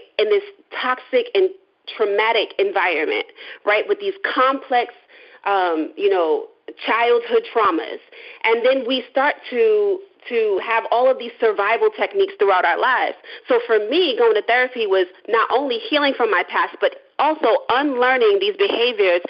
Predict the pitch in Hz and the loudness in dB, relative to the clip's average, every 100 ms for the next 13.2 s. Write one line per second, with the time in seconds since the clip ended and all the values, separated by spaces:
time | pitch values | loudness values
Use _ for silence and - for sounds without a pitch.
0 | - - - 226 226 226 262 208 - - | -12 -8 -4 2 2 2 2 0 0 -12
1 | _ - 196 247 - - _ _ - 165 | _ -4 0 2 0 -6 _ _ -20 -20
2 | 151 - 233 214 - 233 262 240 233 190 | -20 -4 2 2 2 0 2 0 2 0
3 | - 165 202 196 214 220 208 185 196 208 | 0 -4 -2 0 -2 -2 -2 0 0 -2
4 | - 180 175 208 240 220 190 190 - 185 | 0 -2 0 0 2 2 2 0 -2 -4
5 | 208 220 190 175 170 202 165 131 95 95 | -2 0 2 2 2 2 2 -2 -4 -10
6 | - - - 208 208 196 180 214 277 254 | -18 -18 -4 -2 0 0 2 2 2 2
7 | 208 196 - 202 180 175 185 202 175 107 | 0 -2 0 0 0 0 0 2 0 -2
8 | - - - - - 202 233 - 226 254 | -4 -8 -16 -14 -2 0 0 0 2 2
9 | 254 226 233 262 285 277 190 220 220 - | 2 -2 -2 -2 -2 0 0 2 0 0
10 | 240 208 185 - 269 - 233 240 220 - | 0 0 0 0 0 -2 -2 -2 -2 -4
11 | _ _ _ _ _ _ _ - 269 285 | _ _ _ _ _ _ _ -6 -2 -2
12 | 269 233 220 220 233 233 202 196 208 175 | 0 2 2 4 4 4 2 2 0 0
13 | 139 | -2